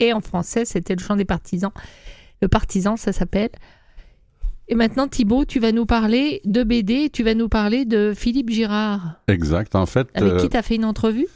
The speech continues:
Speaker 2: ouais, parce qu'il y avait le Festival de bande dessinée de Montréal en fin de semaine dernière,
Speaker 1: Oui.
Speaker 2: sur la rue Saint-Denis. C'était extraordinaire, d'ailleurs. Des milliers de personnes sur une rue, euh, fermée à la circulation automobile.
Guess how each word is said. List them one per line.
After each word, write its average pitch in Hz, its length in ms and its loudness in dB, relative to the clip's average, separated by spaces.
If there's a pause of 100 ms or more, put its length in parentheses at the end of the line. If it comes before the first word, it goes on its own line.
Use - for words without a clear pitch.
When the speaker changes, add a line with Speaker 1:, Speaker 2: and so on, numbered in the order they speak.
(180)
Speaker 2:
ouais, 101 200 4
parce 110 180 0
qu'il 110 120 0
y 110 80 2
avait 117 200 2
le 123 200 4
Festival 123 580 -2
de 104 60 0
bande 101 180 0
dessinée 104 460 0
de 95 100 0
Montréal 92 680 0
en 80 220 0
fin 87 180 0
de 80 60 0
semaine 85 240 2
dernière, 85 400 2
Speaker 1:
Oui. 123 60 -4
Speaker 2:
sur - 120 -4
la 82 120 0
rue 85 100 0
Saint-Denis. 85 460 0
C'était - 160 -4
extraordinaire, 78 640 -2
d'ailleurs. 76 400 -2 (400)
Des 82 80 2
milliers 87 260 2
de 92 60 -10
personnes 101 440 -2
sur 80 240 0
une 78 140 0
rue, 82 300 0
euh, 78 160 -6
fermée 82 300 0
à - 20 2
la 80 80 0
circulation 76 500 -4
automobile. 76 600 -2